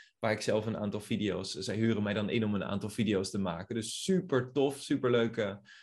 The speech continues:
concept wat ze hebben. En maar stel je voor dat je een slaapcoach bent en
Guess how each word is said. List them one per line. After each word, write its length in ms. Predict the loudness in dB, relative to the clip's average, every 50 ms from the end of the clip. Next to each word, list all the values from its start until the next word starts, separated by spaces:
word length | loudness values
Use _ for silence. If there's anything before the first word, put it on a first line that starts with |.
| _ _
concept 360 | _ 0 2 6 6 4 6 4
wat 140 | 2 2
ze 80 | 4 2
hebben. 420 | 4 6 4 4 4 -2 -4 -10 _ _ _ -18 -18 -18 -12 _
En 100 | 2 4
maar 100 | 6 8
stel 160 | 12 12 12
je 100 | 12 12
voor 140 | 12 12 8
dat 120 | 8 8
je 60 | 6 4
een 80 | 4
slaapcoach 600 | 6 6 8 8 6 6 8 8 8 8 8 4
bent 360 | 0 -2 0 0 -2 -4 -8 -12 _ -20 -20 -20 -20 _
en 580 | 6 8 10 10 10 8 6 4 0 -4 -10